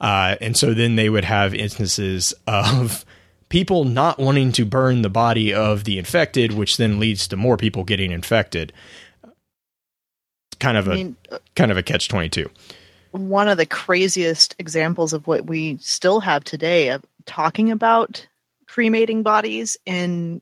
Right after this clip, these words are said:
Speaker 2: that kind of sense is the children's song Ring Around the Rosie.
Speaker 1: Yes.
Speaker 2: That song
Speaker 1: Yes.
Speaker 2: in and of itself is literally the story of "Ring around the Rosie, a pocket full of posies,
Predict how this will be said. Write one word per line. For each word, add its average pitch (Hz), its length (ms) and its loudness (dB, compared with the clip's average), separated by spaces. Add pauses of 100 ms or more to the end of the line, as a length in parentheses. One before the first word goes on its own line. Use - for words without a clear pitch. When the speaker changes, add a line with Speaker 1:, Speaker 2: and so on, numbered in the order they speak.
(120)
Speaker 2:
that 170 240 2
kind 196 240 -2
of 151 80 -4
sense 190 460 -6 (380)
is 170 300 0
the 160 300 2 (100)
children's 196 400 0
song 165 220 0
Ring 170 160 -6
Around 160 200 -4
the 147 80 -6
Rosie. 147 500 -4 (320)
Speaker 1:
Yes. - 540 -2
Speaker 2:
That 185 240 2 (120)
song 190 540 0
Speaker 1:
Yes. 175 320 -8
Speaker 2:
in 190 140 2
and 208 180 0
of 180 120 0
itself 175 360 -2
is 170 160 -6
literally 185 600 0
the 180 140 -2
story 170 400 4
of 147 240 2 (540)
"Ring 175 180 0
around 185 220 0
the 214 60 -2
Rosie, 165 540 0 (120)
a - 60 -12
pocket - 440 -2
full 202 160 -2
of 202 120 -4
posies, 165 760 -2